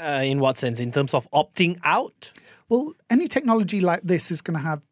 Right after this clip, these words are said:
Speaker 2: positive and negative effects. So when you talk about opting out, obviously people ob-, often think of that as a negative. Um, or rather, you know, the same effects are going to be seen by some people as positive and
Speaker 1: Mm.
Speaker 2: other people as negative. So the term was coined in the mid-nineteen eighties by a Japanese researcher called, uh,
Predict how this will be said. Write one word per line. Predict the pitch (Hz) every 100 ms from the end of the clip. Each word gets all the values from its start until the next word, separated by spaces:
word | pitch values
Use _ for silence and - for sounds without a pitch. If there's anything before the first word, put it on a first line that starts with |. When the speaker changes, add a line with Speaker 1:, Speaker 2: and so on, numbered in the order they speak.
| _
Speaker 2:
positive | - 156 147 160 143 131
and | 151 139
negative | 143 139 139 127
effects. | 127 123 -
So | -
when | 160 170
you | 156
talk | 185 156
about | 160 - -
opting | 160 - 143
out, | 135 123
obviously | 135 - - 135 123 _
people | - 120 131
ob-, | 135 - - - 175 - -
often | - 131
think | 131 123
of | 127
that | 120
as | 123
a |
negative. | 131 156 135 127 - - - - -
Um, | 175 196 -
or | 190
rather, | 180 214 208 190
you | 180 202
know, | 202 151 - - -
the | 151
same | 175 - - 202 214 190
effects | - 156 - - 214
are |
going | 156 170 160
to | -
be | 143
seen | 135 - 185 180 160
by | 143 131
some | - 208 220
people | 190 - 143
as | 131
positive | - - 127 123 135 135
and | 143 147 135
Speaker 1:
Mm. | 107
Speaker 2:
other | 131 120
people | 127 117 120
as | 123
negative. | 185 185 151 120
So | - 175
the | 165
term | - 226 262
was | 240 -
coined | - 180 165 143
in | 143
the |
mid-nineteen | 147 156 156 147 127 123
eighties | 123 - 196 -
by | 151 127
a |
Japanese | 127 147 180 156 135
researcher | 143 - 135 131 - 180
called, | - 143 139 -
uh, | 135